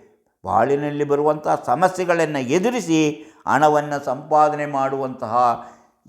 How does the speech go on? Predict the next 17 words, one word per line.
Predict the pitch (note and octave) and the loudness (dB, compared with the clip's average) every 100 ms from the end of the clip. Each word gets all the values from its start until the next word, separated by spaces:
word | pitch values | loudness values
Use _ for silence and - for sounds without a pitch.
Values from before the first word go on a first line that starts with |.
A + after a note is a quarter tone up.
| _ | _
ಸ್ಥಿತಿ | _ - E3 F3 A3 | _ -12 -8 -4 0
ಇವರದಾಗಿರುತ್ತೆ. | F#3+ D#3 D3+ C#3+ C3 B2+ B2 F#2 A#2 | 2 2 4 6 4 2 -4 -4 -6
ಹಲವು | G#2 C3+ D3 | -2 -2 -2
ಸಮಸ್ಯೆಗಳನ್ನು | D3+ D3+ F3 G#3+ A3 G#3 | -2 -2 -2 0 0 0
ಎದುರಿಸಿ | F#3 D#3+ D3 D#3 C3 | -2 -2 -4 -2 0
ಎದೆಗುಂದದೆ | C#3 F#3 F3+ G#3+ A#3+ G#3 D#3 | 2 2 2 2 2 2 4
ಅವರು, | C3+ B2+ B2+ B2 - - _ _ _ _ _ _ _ _ _ _ _ _ _ _ - | 2 2 0 -2 -6 -20 _ _ _ _ _ _ _ _ _ _ _ _ _ _ 2
ಅವರು | C#3 D3 C3+ - - - | 4 4 0 -4 -6 -2
ಹಣವನ್ನು | C#3+ D3 D3 D3 C#3+ | 2 2 2 0 -2
ಸಂಪಾದನೆ | C#3 B2+ C3+ B2+ B2+ B2 | -2 0 2 2 2 -4
ಮಾಡುವ | A#2 A2+ A#2 B2 D#3+ - - _ _ _ _ _ _ _ _ _ | -2 0 0 2 0 -2 -14 _ _ _ _ _ _ _ _ _
ಬಗ್ಗೆನೇ | D3+ E3 F3+ A3 G#3 | -4 0 4 4 4
ಅವರ | F#3+ F3 | 2 2
ಗುರಿ | D3+ D3+ D3+ | 0 0 0
ಇರುತ್ತದೆ. | C#3+ C3 - B2 B2+ B2 G#2+ F#2 - _ _ _ _ _ _ _ _ _ _ _ - | 0 -2 -4 -2 0 0 -2 -6 -14 _ _ _ _ _ _ _ _ _ _ _ -12
ಬೇರೆಯವರ | A#2 C#3 F3+ G#3+ G#3 F#3+ F#3 F3+ | 2 4 6 6 4 6 4 4
ಸಲಹೆ | D3+ - D3 D#3+ D#3+ F3 | 2 0 0 0 2 2